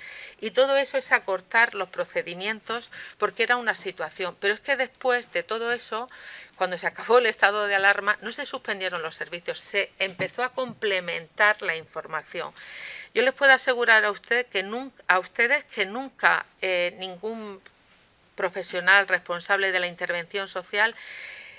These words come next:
eh, se sintió tan tranquilo cuando detectaba una situación de una persona mayor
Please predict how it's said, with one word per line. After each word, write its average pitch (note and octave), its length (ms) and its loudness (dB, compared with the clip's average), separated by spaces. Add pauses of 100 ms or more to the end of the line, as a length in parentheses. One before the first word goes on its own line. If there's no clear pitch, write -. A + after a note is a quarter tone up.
(180)
eh, G3 360 4
se G3+ 220 -2
sintió A3+ 560 -2
tan F#3 400 4
tranquilo A#3+ 640 2
cuando F#3 420 0
detectaba F#3 520 4
una G#3 200 -2
situación G3+ 500 -4
de F#3 80 -8
una G#3 140 2
persona G3+ 400 -2
mayor G3 480 -4